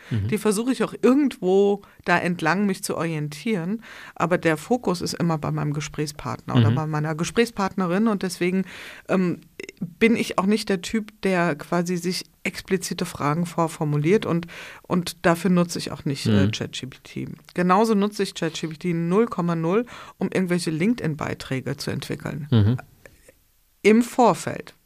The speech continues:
Speaker 2: So, jetzt kommen wir dazu, wie ich's nutze. Im Nachgang nutze ich sehr intensiv. Also ich habe natürlich, ähm, zu jeder Folge ein Transkript und daraus entsteht eine ganze Menge. Unter anderem die Shownotes. Dieses mache ich auch mittlerweile.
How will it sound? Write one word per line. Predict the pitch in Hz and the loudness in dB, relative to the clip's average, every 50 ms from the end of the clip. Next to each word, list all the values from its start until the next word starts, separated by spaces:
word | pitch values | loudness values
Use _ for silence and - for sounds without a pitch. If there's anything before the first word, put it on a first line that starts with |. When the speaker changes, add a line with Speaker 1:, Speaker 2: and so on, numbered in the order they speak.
| _ - - _ _ _ - | _ -20 -20 _ _ _ -12
Speaker 2:
So, | - - 139 - - | -8 -8 -8 -8 -8
jetzt | - 165 160 - - | -8 -10 -10 -8 -6
kommen | - 180 180 | -4 -2 -2
wir | 180 180 | 0 0
dazu, | 175 175 170 - 208 185 165 151 151 | 0 -2 -2 -2 -4 -4 -4 -4 -6
wie | 180 180 | -4 -4
ich's | - - - - - | -4 -4 -4 -4 -6
nutze. | - - - - - - - 147 - - - - - - - - - - - - - | -8 -8 -6 -6 -6 -6 -6 -8 -10 -12 -16 -16 -14 -16 -16 -18 -20 -20 -14 -4 0
Im | 180 175 | 2 4
Nachgang | 165 170 175 175 - 226 220 220 | 6 4 4 4 2 0 2 2
nutze | 208 208 208 - 214 | 2 0 -2 -2 -4
ich | 208 | -4
sehr | - - 151 139 | -4 -4 -4 -4
intensiv. | 156 175 - 175 170 165 147 131 - - - | -4 -4 -4 -4 -4 -4 -6 -8 -8 -6 -4
Also | - 156 151 | -2 -2 -2
ich | 156 147 | -2 -4
habe | 147 156 - | -4 -4 -2
natürlich, | 175 170 170 - 202 208 208 208 202 202 - 185 | -2 -2 0 0 2 2 4 2 2 0 -2 -2
ähm, | - 165 165 165 160 160 | -2 -2 -2 -2 -4 -6
zu | - - 175 | -6 -4 -2
jeder | 170 165 160 165 | -2 0 0 -2
Folge | 160 - 180 175 170 175 | -2 0 0 0 0 0
ein | 156 147 | -2 -2
Transkript | - - 147 143 147 147 - - 277 - - - - - - - - - - - | -4 -4 -4 -4 -4 -4 -4 -4 -4 -4 -6 -20 -18 -18 -20 -20 -18 -20 -16 -6
und | - - 190 185 | -2 0 2 2
daraus | 185 175 190 185 185 - - - - - | 4 4 2 2 0 -2 -8 -10 -4 0
entsteht | 185 185 175 - - 196 190 185 | 0 0 0 2 2 0 2 2
eine | 185 175 | 0 -2
ganze | - 147 143 147 147 151 | 0 -2 -2 -4 -4 -4
Menge. | 143 131 127 123 123 - - | -4 -4 -4 -4 -6 -6 -4
Unter | - 190 185 - 170 113 | -2 0 0 2 2 2
anderem | 151 170 180 175 170 - 165 170 - - - | 2 2 2 0 0 0 -2 -4 -4 -6 -6
die | - - - | -4 -2 -2
Shownotes. | - - - 170 151 135 127 123 123 131 - - - | -2 0 0 0 0 0 -2 -4 -6 -6 -8 -10 -12
Dieses | - 165 165 - 180 | -10 -10 -8 -4 -2
mache | 180 185 202 | -2 0 -2
ich | 208 190 - | -2 0 2
auch | - 180 208 | 2 2 4
mittlerweile. | 208 196 196 196 - 185 170 156 160 151 160 160 165 160 156 | 4 2 2 2 0 -2 0 0 -2 -2 0 0 0 0 -2